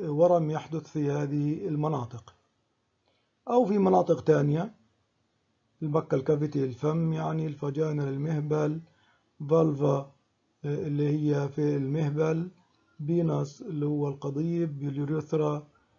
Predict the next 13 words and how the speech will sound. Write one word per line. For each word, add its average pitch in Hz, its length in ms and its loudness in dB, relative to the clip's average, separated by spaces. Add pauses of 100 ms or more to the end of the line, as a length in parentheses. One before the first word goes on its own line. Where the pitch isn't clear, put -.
(360)
آه، 143 360 -2
اللي 147 200 0
هي 160 60 -4
أول 151 300 2
منطقة 151 380 -2
يخرج 143 280 -4 (280)
منها 156 260 0
البول، 160 480 2
أو 151 180 2
الركتام 147 720 -2 (240)
اللي 143 240 -2
هي 139 180 -4
المستقيم. 143 760 -4